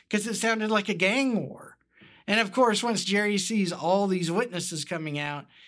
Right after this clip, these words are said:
he lets her go, hops in his car, drives off. Now,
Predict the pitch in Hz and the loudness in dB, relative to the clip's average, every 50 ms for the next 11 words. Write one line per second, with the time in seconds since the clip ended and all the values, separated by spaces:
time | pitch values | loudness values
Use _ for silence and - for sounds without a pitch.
0 | - _ _ - 214 226 220 208 196 190 214 196 175 185 180 170 175 175 180 180 | -20 _ _ 0 2 4 4 4 2 0 -2 0 0 2 2 2 0 0 -2 -4
1 | - - 156 151 156 151 143 135 - - 139 131 127 120 120 117 120 - - 127 | -6 -6 -4 -4 -2 -4 -4 -4 -6 -6 -6 -4 -4 -6 -10 -12 -16 -10 -10 -8
2 | 120 120 117 120 123 123 - - - _ - - - - - - - 180 180 185 | -8 -8 -10 -12 -12 -14 -18 -20 -20 _ -20 -20 -20 -20 -16 -6 -2 0 2 2
3 | 180 170 143 - | 2 0 -4 -10